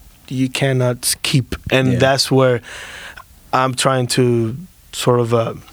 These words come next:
Speaker 1: m-, uh, immerse myself.
Speaker 2: Yeah.
Speaker 1: Like, like, my searching these days as I practice and as I develop more, it's not even about,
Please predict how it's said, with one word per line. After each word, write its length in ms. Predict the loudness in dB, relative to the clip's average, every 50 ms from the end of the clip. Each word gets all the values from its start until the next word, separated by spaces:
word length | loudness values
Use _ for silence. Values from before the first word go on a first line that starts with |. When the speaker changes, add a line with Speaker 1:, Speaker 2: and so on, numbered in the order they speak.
| -20 -20 _ _ -14 -10 -10 -10 -10 -12 -18 -20 -20 -20 -20 -20 -20 -16 -8 -6
Speaker 1:
m-, 160 | -6 -6 -2 0
uh, 180 | 0 2 2 0 -4 -10 -20 -20 -20 -20 -20 -20 -20 -12 -4
immerse 520 | 0 0 2 2 2 2 4 2 2 2 2
myself. 680 | 2 2 2 2 2 2 2 0 -2 -4 -8 -10 -12 -16 -18 -18 -8 -4
Speaker 2:
Yeah. 160 | -2 0 2 2
Speaker 1:
Like, 260 | 2 2 0 0 2
like, 480 | 2 2 2 2 0 -2 -4 -10 -12 -18 -20 _ _ -18 -10
my 360 | -4 0 2 4 4 4 2
searching 480 | 0 0 0 2 2 2 2 2 2 2
these 180 | 2 0 0 2
days 360 | 2 2 2 2 0 -2 -6 -8 -6
as 200 | -2 -2 -2 0
I 80 | -2 -4
practice 600 | -2 0 0 0 0 0 0 0 0 2 2 2
and 160 | 0 0 0
as 140 | 0 0 0
I 100 | 0 0
develop 380 | 2 0 2 2 2 2 2 2
more, 360 | 2 2 4 2 2 0 -4 -10 -18 -20 -20 -20 -18 -18 -18 -18 -20 -20 -20 -20 -20 -6 0 0
it's 180 | 0 2 2
not 180 | 2 2 4 4
even 220 | 2 2 2 2
about, 600 | 2 2 4 4 4 4 2 2 2 0 -2 -6